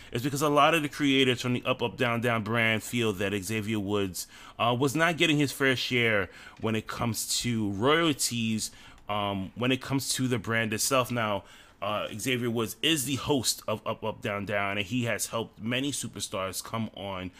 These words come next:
to this brand and get, um, noticed in the re-, in the gaming community, um, and everybody was, you know, uh, they all felt like he needed to have a better deal in place.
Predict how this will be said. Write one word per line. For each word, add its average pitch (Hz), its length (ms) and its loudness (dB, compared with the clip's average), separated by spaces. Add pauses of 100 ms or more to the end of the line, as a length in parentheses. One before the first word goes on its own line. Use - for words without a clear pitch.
(260)
to 160 320 -4
this 127 280 0
brand 110 520 0
and 101 300 -2
get, 98 280 -4 (320)
um, 92 440 -4 (320)
noticed 131 600 2
in 123 280 0
the 113 180 0
re-, 104 380 -4
in 113 160 0
the 104 100 -2
gaming 110 440 -2
community, 127 680 0 (300)
um, 131 460 2
and 143 160 2
everybody 151 400 0
was, 143 320 -2 (140)
you 131 100 -2
know, - 80 -6
uh, 127 120 2
they 131 200 2
all 139 160 6
felt 127 260 0
like 120 120 -2
he 123 200 -4
needed 120 360 0
to 113 100 -8
have 110 280 0
a 101 120 -4
better 110 300 -2
deal 101 340 -2
in 95 180 -8
place. 123 440 -4